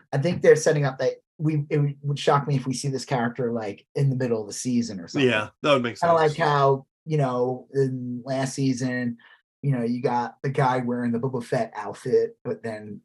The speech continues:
Speaker 1: the actual
Speaker 2: Right.
Speaker 1: Boba Fett showed up midway season two.
Speaker 2: Yeah, that was
Speaker 1: Um,
Speaker 2: good.
Speaker 1: there was some, I liked that, uh, well, the intro was great.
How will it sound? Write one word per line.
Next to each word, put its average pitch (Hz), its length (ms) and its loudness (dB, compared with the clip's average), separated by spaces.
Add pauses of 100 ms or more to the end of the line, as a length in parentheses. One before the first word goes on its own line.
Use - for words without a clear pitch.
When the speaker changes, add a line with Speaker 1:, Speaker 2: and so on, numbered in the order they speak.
(140)
Speaker 1:
the 120 80 -8
actual 156 160 -2
Speaker 2:
Right. 131 160 6 (100)
Speaker 1:
Boba - 380 -16
Fett 117 100 -6
showed 127 200 2
up 113 160 -4
midway 117 720 -2 (180)
season 127 420 -4
two. 135 380 0 (420)
Speaker 2:
Yeah, 123 220 2 (260)
that 147 80 8
was 131 120 6
Speaker 1:
Um, 123 60 -2
Speaker 2:
good. 101 200 -6 (1400)
Speaker 1:
there 220 160 12
was 359 140 0
some, 330 180 0 (100)
I 208 160 6
liked 269 520 4 (580)
that, 175 560 6
uh, 151 360 4
well, 160 180 4
the 156 120 -4
intro 214 380 2
was 170 140 0
great. 139 460 2